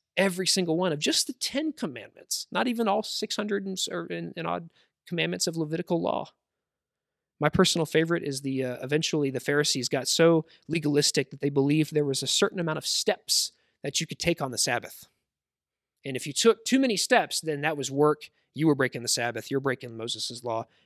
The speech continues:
You're, you're a heretic. And I have always joked that what happens if you run out of steps before something important, like supper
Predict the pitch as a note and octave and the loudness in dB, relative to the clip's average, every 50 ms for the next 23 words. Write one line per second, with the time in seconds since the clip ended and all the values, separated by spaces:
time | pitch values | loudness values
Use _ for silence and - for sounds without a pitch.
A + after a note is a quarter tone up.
0 | _ - A2+ A2 A2+ A2 - B2 B2 A#2 G#2+ A2+ A2 G2+ - - - - _ _ | _ -8 -6 -4 -4 -4 -6 -6 -6 -6 -6 -6 -8 -10 -10 -12 -16 -16 _ _
1 | _ _ _ _ _ _ - - E3 D#3 D#3 - D#3+ E3 D#3+ D#3 F#3 G3+ G3 F3 | _ _ _ _ _ _ -4 0 0 0 2 6 6 6 8 8 8 8 8 6
2 | D#3 C3+ - E3+ F3+ F3 D3 D3 D3+ C#3+ A#2+ C3+ E3+ F3 - G#3 G#3 - G3+ F#3 | 4 4 6 8 8 8 6 2 0 0 2 2 0 0 0 -2 -2 0 -2 -2
3 | - E3 - E3 D3 C#3+ C#3+ D3 E3+ D#3 D#3+ D3+ D3 D#3 - - - - D#3+ D3 | -2 -4 -6 -8 -6 -4 -2 -2 -2 -2 -2 -2 -2 0 0 0 2 4 2 2
4 | - - - - - - - D#3+ D3 - - D#3 C#3 - C#3 B2 A#2 A#2 - - | 2 0 -6 -6 -6 -4 -2 0 0 0 0 -2 -4 -4 -6 -8 -8 -6 0 0
5 | E3 D3 B2 A#2+ G#2+ - _ _ _ _ _ _ _ - C3 A#2+ A#2 - - - | 0 0 0 -8 -14 -14 _ _ _ _ _ _ _ -2 -2 -2 -2 -2 0 0
6 | - - E3 - - A#2+ G2+ - - - _ | 4 4 4 4 2 0 0 -2 -6 -16 _